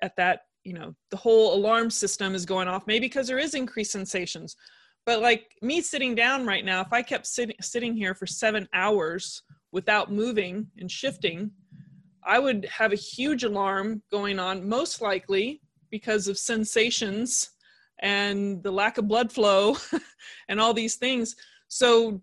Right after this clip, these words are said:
just because I'm sensing that my rear end is hurting doesn't mean I need to do something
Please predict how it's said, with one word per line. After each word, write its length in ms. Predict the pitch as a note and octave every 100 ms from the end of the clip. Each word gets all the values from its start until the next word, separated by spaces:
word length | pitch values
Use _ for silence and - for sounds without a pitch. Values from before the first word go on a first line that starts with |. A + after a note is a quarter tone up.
| -
just 320 | C4+ D4+ -
because 440 | D4+ C4 A#3+ G#3 -
I'm 460 | - G#3+ G#3+ G#3 G3+
sensing 960 | - - A3+ B3 B3 A3 G3+ G3+ A3 - _ _ _ _ _
that 320 | G3 G3 F#3+ - _ _ _ _
my 280 | F#3 F#3 F#3+
rear 360 | F#3+ F#3+ G#3+ G3+
end 280 | G#3 A#3 G3
is 120 | F3
hurting 600 | - A#3+ G#3+ F3+ A3 A#3+ _ _ _ _ _ _ _ _ -
doesn't 300 | A#3+ B3 A#3
mean 200 | A#3 G#3+
I 100 | G#3
need 180 | A3
to 60 | G3
do 240 | F3+ A3+
something 520 | A3+ - G#3+ G3+ G3